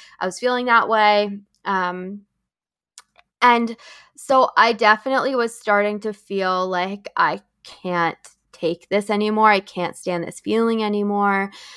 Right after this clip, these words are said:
Um, so I started kind of playing with trying to cut back a little bit and drink more in moderation.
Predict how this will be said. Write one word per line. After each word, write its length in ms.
Um, 480
so 260
I 220
started 400
kind 260
of 80
playing 240
with 200
trying 200
to 60
cut 240
back 300
a 60
little 280
bit 260
and 120
drink 200
more 200
in 80
moderation. 1000